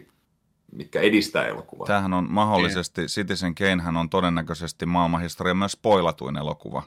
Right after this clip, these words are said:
Speaker 2: koska se loppuratkaisuhan on kuulemma, niinku, kaikki tietää sen, vaikka ei edes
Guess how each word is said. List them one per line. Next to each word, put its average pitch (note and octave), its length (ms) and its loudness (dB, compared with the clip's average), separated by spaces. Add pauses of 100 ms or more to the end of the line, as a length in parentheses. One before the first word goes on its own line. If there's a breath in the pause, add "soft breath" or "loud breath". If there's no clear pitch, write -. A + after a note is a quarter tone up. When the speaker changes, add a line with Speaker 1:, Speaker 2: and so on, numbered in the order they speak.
Speaker 2:
koska D#2+ 260 -8
se F2+ 120 -4
loppuratkaisuhan D#2+ 920 0
on D#2 100 -4
kuulemma, D2+ 440 -4
niinku, D2+ 400 -6 (520 loud breath)
kaikki D#3 340 4
tietää G#2 420 6
sen, F#2 180 0
vaikka G2 280 2
ei G2+ 80 2 (440)
edes A2 220 -2